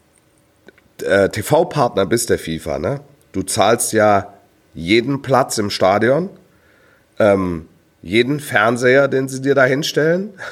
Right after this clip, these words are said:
<laughs> jede Kommentatoreneinheit, dafür zahlst du ja.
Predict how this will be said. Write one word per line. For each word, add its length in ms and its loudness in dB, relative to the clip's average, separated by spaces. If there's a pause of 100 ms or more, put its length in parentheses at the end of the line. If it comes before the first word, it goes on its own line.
<laughs> 140 -6 (500)
jede 600 2 (880)
Kommentatoreneinheit, 1300 2
dafür 360 0
zahlst 460 0
du 60 -4
ja. 280 -4